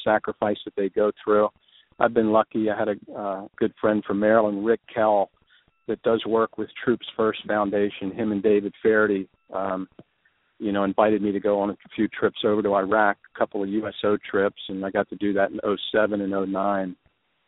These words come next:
during Thanksgiving. Um, but a lot of the forward operating bases there in Iraq and visit the guys, you know, that are over there.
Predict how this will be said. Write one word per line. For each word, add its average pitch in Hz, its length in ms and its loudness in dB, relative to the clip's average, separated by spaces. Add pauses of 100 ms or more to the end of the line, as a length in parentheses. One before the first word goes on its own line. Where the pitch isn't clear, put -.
(160)
during 107 240 4
Thanksgiving. 98 800 0 (240)
Um, 92 400 -6 (680)
but 95 100 -8
a 101 60 -6
lot 104 220 0
of 98 80 -2
the 95 140 -4 (360)
forward 110 300 2
operating 101 560 0
bases 101 420 -4
there 104 180 0
in 104 60 0
Iraq 95 540 -2
and 90 260 -4 (440)
visit 113 280 0
the - 80 0
guys, 101 400 4 (220)
you 107 160 -2
know, 92 300 -2 (380)
that 98 120 4
are 95 120 4
over 101 220 4
there. 95 400 6